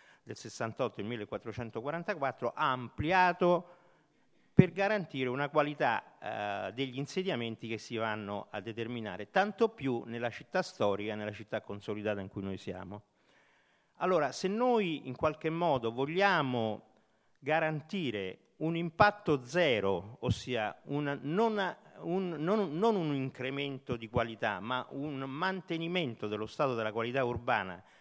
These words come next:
di questo quartiere, credo che dobbiamo assumere, anche se formalmente questa cosa non è obbligata, perché lavorando in ambiti di valorizzazione, scusate, uso i termini tecnici che, eh, credo che Geusa,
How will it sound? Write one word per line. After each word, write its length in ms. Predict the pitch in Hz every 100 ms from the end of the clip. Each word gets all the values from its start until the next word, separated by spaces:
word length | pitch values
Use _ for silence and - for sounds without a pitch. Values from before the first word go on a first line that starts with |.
| _
di 120 | -
questo 360 | 127 151 - 190
quartiere, 640 | 233 226 - 120 104 104 107 - _ _ _ _ _
credo 420 | - 208 220 214 190
che 140 | 143
dobbiamo 460 | 147 156 190 156 139
assumere, 500 | - 196 143 107 113
anche 400 | 147 131 - 110
se 200 | 143 107
formalmente 840 | - 139 135 143 156 156 123 107
questa 280 | 113 - 120
cosa 340 | 151 120 110
non 200 | 104 120
è 180 | 135 117
obbligata, 680 | 107 104 110 135 143 98 95
perché 240 | 107 -
lavorando 760 | 113 110 131 147 127 107 101 - - _ -
in 160 | 127
ambiti 280 | 151 147 131
di 60 | 120
valorizzazione, 680 | 120 120 120 113 127 147 113
scusate, 320 | 143 156 123
uso 220 | 139 143
i 60 | 131
termini 400 | 151 147 139 135
tecnici 580 | 170 - 120 110 117
che, 220 | 113 120 -
eh, 360 | 110 110 110
credo 300 | 104 135 123
che 140 | 117 107
Geusa, 500 | 143 147 - 113